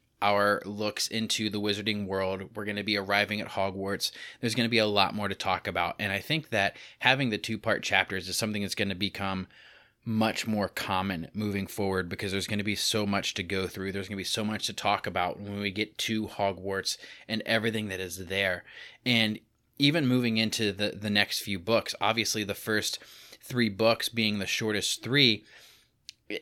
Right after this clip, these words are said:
it's going to be easy to talk about how the movies and the books are related. Once we get past that and we get into Goblet of Fire and on, then there's so much more book to movie. That's where there's gonna be a lot of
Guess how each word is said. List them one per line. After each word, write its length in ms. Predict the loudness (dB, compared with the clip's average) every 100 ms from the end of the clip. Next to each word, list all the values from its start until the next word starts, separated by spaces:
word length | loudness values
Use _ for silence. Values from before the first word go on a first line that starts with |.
| -4
it's 160 | -2
going 240 | 2 2 2
to 80 |
be 220 | 2 2 2
easy 380 | 2 2 -2 0
to 420 | -2 0 -2 -4
talk 420 | -6 2 2 2
about 680 | -2 2 4 2 0 -4 -8 -12 -20 -20 _
how 460 | 2 4 6 4 0
the 180 | -4 -2
movies 360 | 0 0 0
and 100 | -2
the 60 | -2
books 320 | -2 -2 -2
are 160 | -2 -4
related. 560 | -2 2 4 2 -4 -10 -20 -2
Once 240 | 2 4
we 80 | 4
get 200 | 4 2
past 360 | 4 6 6 4
that 160 | 0
and 100 | -2
we 100 | -4
get 140 | 0 2
into 380 | 2 0 -2 2
Goblet 380 | 2 4 2
of 80 | -2
Fire 360 | 0 0 2 0
and 120 | -2
on, 380 | -2 0 0 -2 -10 -16 -4
then 120 | 0
there's 200 | 2 2
so 260 | 2 4 4
much 280 | 4 2
more 200 | 0 0
book 440 | -2 2 2 2 -4
to 140 | -2 0
movie. 540 | 2 2 2 2 0 -6 -16 0
That's 200 | 0 2
where 120 | 2
there's 160 | 2 2
gonna 220 | 2 4
be 120 | 4
a 80 | 4
lot 300 | 4 4 2
of 260 | -2 -6